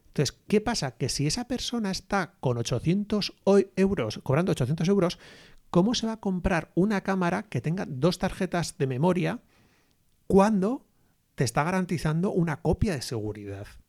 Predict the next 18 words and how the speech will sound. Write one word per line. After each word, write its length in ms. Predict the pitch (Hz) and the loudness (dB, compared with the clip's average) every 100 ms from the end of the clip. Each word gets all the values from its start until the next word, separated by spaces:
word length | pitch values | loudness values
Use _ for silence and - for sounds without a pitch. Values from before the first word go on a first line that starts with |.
| _ _ _ _ | _ _ _ _
No 220 | - 170 - | -2 0 2
puedes, 360 | 208 262 123 | 2 2 -2
porque 240 | - 135 143 | -2 -2 -2
esas 240 | 254 - | -4 -4
cámaras 400 | 214 208 208 220 | -4 -2 -2 -4
suelen 180 | - 185 | -4 -4
estar 220 | - 214 | -2 -2
destinadas 340 | 180 185 185 | -2 -2 0
a 40 | 185 | 0
un 60 | |
mercado 300 | 175 - 185 | 0 0 0
más 180 | 143 147 | 0 0
profesional 560 | - 170 196 196 180 170 | 0 -2 -2 -2 0 0
y 40 | |
suelen 180 | 160 156 | 0 0
ser 160 | 185 175 | 0 -2
más 180 | 127 | -2
caras. 420 | - 139 120 - | 0 0 0 -6